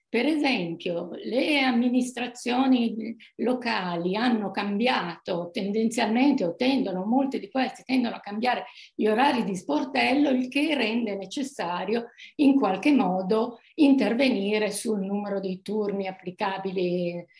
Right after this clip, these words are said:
così serali, notturni, sui turni di reperibilità, eccetera, tutto quanto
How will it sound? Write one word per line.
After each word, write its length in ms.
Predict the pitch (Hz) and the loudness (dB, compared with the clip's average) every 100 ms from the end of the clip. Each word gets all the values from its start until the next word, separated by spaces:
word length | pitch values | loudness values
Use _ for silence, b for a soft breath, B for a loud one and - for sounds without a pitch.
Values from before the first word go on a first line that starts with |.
| b | b
così 320 | - 180 196 | -8 -4 -4
serali, 640 | 185 - 196 185 185 202 185 | -4 -4 -2 0 0 0 0
notturni, 960 | 175 175 - 202 208 180 185 185 180 180 | -2 -6 -6 -2 -2 -2 -4 -4 -4 -4
sui 200 | 220 202 | -6 -2
turni 340 | 226 214 202 | -2 0 -2
di 120 | 208 | -2
reperibilità, 760 | 202 - 202 208 208 220 208 196 | -4 -4 -6 -6 -4 -4 -4 -6
eccetera, 400 | 185 254 254 - | -4 -2 -2 -4
tutto 280 | 110 - | -4 -4
quanto 500 | - 90 87 87 104 | -4 -4 -4 -10 -12